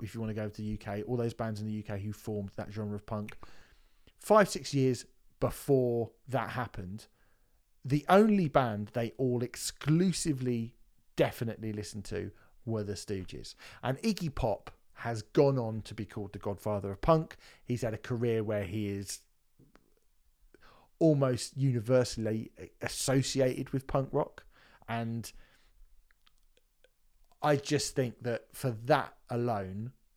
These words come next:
you kind of have to consider the Stooges, like, year zero for punk. In the same way as I talked about James Brown, who's doing what James Brown did before James Brown did and turned it, like, made funk its own genre. I think the Stooges sort of make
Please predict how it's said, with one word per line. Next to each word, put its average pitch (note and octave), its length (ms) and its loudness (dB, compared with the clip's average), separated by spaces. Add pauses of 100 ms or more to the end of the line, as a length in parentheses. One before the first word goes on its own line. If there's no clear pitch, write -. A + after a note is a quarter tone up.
(720)
you B2 140 -6
kind C3 420 0
of A#2 80 -2
have B2 220 -4
to B2 80 -10
consider A#2+ 380 -4
the A#2 100 -6
Stooges, A#2 600 -2
like, A2+ 460 -4 (720)
year B2+ 240 4
zero C3 380 6
for C3+ 80 -2
punk. C#3+ 420 -2
In D3 100 0
the D#3 60 2
same E3+ 260 6
way D3 100 6
as C#3 60 6
I C#3 40 2
talked C3 180 -4
about A#2+ 180 2
James C3 240 2
Brown, A#2+ 380 4 (240)
who's D3 220 4
doing D3+ 160 6
what C#3 120 -2
James C3+ 200 4
Brown C#3 240 4
did G#2 200 -4
before G#2+ 560 0
James A2 240 0
Brown A2+ 220 0
did G2+ 180 -2
and G2+ 100 -6
turned G#2 260 -2
it, - 180 -10
like, G#2 220 -2 (240)
made B2 280 0
funk A#2 300 0
its - 140 -6
own A2+ 240 0
genre. G#2+ 400 -2 (220)
I - 40 -16
think D#3+ 160 -6
the B2+ 60 -8
Stooges C3 400 0
sort B2 380 -2
of A#2 180 -6
make A2 440 -6